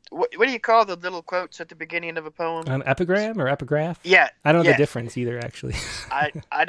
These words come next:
Speaker 1: I was, I wanted to say epitaph. I knew that wasn't right.
Speaker 2: <laughs> Yeah.
Speaker 1: But
Speaker 2: Hopefully not. <laughs>
Speaker 1: So, uh, this one is from a book by Zizek, um, called, uh, The Parallax View,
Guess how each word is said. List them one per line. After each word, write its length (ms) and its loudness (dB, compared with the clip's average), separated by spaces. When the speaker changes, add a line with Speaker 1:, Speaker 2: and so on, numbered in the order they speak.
Speaker 1:
I 80 6
was, 260 -4
I 100 4
wanted 220 -2
to 40 -20
say 160 0
epitaph. 580 -2
I 100 -6
knew 140 -6
that 180 -4
wasn't 280 -14
right. 160 -6
Speaker 2:
<laughs> 0 -
Yeah. 80 -4
Speaker 1:
But 280 6
Speaker 2:
Hopefully 400 4
not. 320 0
<laughs> 60 -12
Speaker 1:
So, 320 2
uh, 280 2
this 200 -2
one 160 4
is 160 -4
from 480 0
a 100 2
book 380 -2
by 300 4
Zizek, 680 -4
um, 560 4
called, 360 0
uh, 180 0
The 120 -10
Parallax 680 2
View, 500 -10